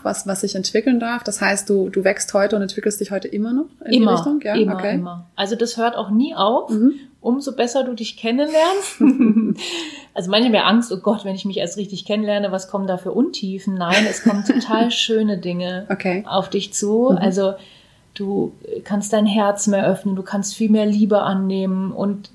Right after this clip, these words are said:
Speaker 2: du kannst auch viel mehr Wertschätzung annehmen.
Speaker 1: Mhm.
Speaker 2: Wie will ich einen tollen Job und tolle Dinge annehmen, wenn ich's mich nicht wert fühle, was ja auch viele haben, das Thema, "Ich bin's nicht wert" oder
Speaker 1: Mhm.
Speaker 2: "Ich hab's nicht verdient" oder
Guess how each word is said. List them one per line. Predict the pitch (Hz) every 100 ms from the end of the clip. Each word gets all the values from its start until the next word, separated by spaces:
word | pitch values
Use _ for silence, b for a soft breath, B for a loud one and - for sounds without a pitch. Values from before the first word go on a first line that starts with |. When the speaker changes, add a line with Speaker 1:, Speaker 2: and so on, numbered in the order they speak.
| -
Speaker 2:
du | 196
kannst | - 202 208
auch | 170 170 -
viel | - - 220 214
mehr | 202 196 185 180
Wertschätzung | 202 240 220 - 220 214 214 208
annehmen. | 190 196 196 190 190 180
Speaker 1:
Mhm. |
Speaker 2:
Wie | 190 190
will | 220
ich | 240 - b b b b -
einen | 196
tollen | - 214 214 202
Job | 202 226 233 -
und | - 202 202
tolle | 214 214
Dinge | 190 214 220 -
annehmen, | 202 240 220 196 202 208 196
wenn | 202
ich's | 202 -
mich | 208 190
nicht | 214 208 - 175
wert | 196 254 262
fühle, | - 196 190 185
was | 185
ja | 202 -
auch | 202
viele | - 208 196
haben, | 190 185
das | 180
Thema, | - 196 190
"Ich | 185
bin's | 208 196
nicht | 208 202
wert" | 185 190 190 196
oder | 208
Speaker 1:
Mhm. | 202
Speaker 2:
"Ich |
hab's | 202 -
nicht | 208 -
verdient" | 208 208 196 190 190 185
oder | 165 185 185